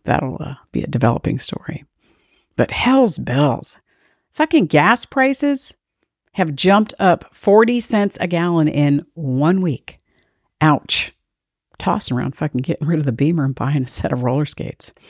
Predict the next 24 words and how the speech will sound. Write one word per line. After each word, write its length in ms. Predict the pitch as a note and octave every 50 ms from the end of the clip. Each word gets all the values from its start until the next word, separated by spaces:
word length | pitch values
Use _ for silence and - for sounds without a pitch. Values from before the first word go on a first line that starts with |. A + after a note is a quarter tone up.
| - - _ _ _ - - -
<laughs> 100 | C#4 A#3 - _ _ _ _ _ _ - - _ _ _ _ _ _ -
What 260 | C4+ B3 C#4 C#4+ -
could 160 | - D4 B3
go 160 | - B3+ C4
wrong 240 | B3+ A#3+ B3+ C4 B3+
with 120 | B3+ B3+
that? 420 | A#3+ B3+ B3+ B3+ A#3+ F#3 F3+ F#3+ - - _ _ _ -
<laughs> 880 | C#4+ C4+ - _ - D4 - _ _ _ - - - _ _ - _
I 120 | - D#3+ F#3+
don't 140 | G#3+ A3 G#3+
know. 300 | G#3 A3 G#3+ - D3+ - _ _ _ _ - - - - - - - - _
Yeah. 220 | - B2+ - C3+ C#3 - _ _ _ _ _ _ _ _ _ _ -
Ay, 220 | C#3 F3 D#3+ A2+ - -
ay, 260 | A2+ - - - - -
ay, 100 | - C3+ C3
ay, 180 | C3+ C#3+ C3+ C#3
ay. 220 | - - A#2+ A2 - _ _ _ _ - - - - -
Speaking 420 | - - - - G#4 C#5+ - A#4+ F4+
of 120 | A#3+ G#3+
things 180 | G#3+ G3 F3+ E3+
that 100 | E3 D#3
are 60 | C#3+
going 320 | C3 D3+ D3+ D3 C#3 B2+
wrong, 480 | B2 B2+ C#3+ D3+ C#3+ C3 B2+ A#2 A#2+ B2